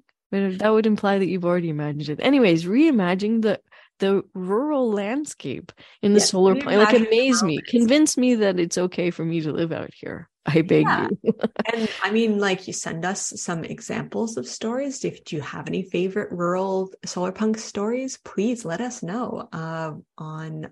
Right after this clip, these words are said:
Speaker 2: our Mastodon or Twitter. Just tweet or toot at us. And, uh,
Speaker 1: Maybe
Speaker 2: yeah.
Speaker 1: we'll even read it in a future episode. Who knows? Who
Speaker 2: Yeah,
Speaker 1: knows?
Speaker 2: yeah.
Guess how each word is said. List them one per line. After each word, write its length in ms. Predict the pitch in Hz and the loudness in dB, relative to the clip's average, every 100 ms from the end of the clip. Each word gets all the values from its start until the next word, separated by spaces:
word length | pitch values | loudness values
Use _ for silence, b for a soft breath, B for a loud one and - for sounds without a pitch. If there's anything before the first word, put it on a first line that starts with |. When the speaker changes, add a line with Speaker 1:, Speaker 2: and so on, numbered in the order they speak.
| - | -8
Speaker 2:
our 340 | 156 156 151 | -6 -4 -6
Mastodon 680 | 151 - 139 - 170 170 202 | -8 -10 -12 -10 -8 -6 -6
or 200 | 190 165 | -8 -10
Twitter. 480 | - 170 165 180 214 | -10 -8 -6 -4 -4
Just 360 | 220 - - | -6 -18 -18
tweet 340 | - 175 185 170 | -8 -6 -4 -8
or 80 | |
toot 260 | 147 - 175 | -10 -6 -6
at 180 | 185 208 | -6 -8
us. 340 | 233 247 - - | -8 -10 -18 -14
And, 440 | 175 170 170 170 170 | -10 -8 -8 -8 -8
uh, 360 | 170 170 170 170 _ _ | -6 -6 -6 -10 _ _
Speaker 1:
Maybe 380 | 180 170 160 175 | -10 -4 -2 0
Speaker 2:
yeah. 60 | 202 | 2
Speaker 1:
we'll 160 | 208 | 2
even 240 | 202 208 180 | 4 4 4
read 240 | 170 247 | 2 0
it 100 | 143 | -2
in 160 | - 151 | -4 -6
a 60 | |
future 340 | 151 208 - - | -4 -8 -6 -6
episode. 440 | 208 185 - - | -6 -6 -6 -6
Who 120 | 160 226 | -4 -4
knows? 380 | 208 202 175 - _ - b - | -4 -10 -14 -20 _ -20 b -8
Who 100 | 165 | -4
Speaker 2:
Yeah, 140 | 151 | -4
Speaker 1:
knows? 260 | 208 262 - 330 175 156 160 - | -4 -8 -12 -16 -16 -14 -16 -18
Speaker 2:
yeah. 680 | 151 143 185 269 277 214 | -18 -14 -12 -12 -12 -14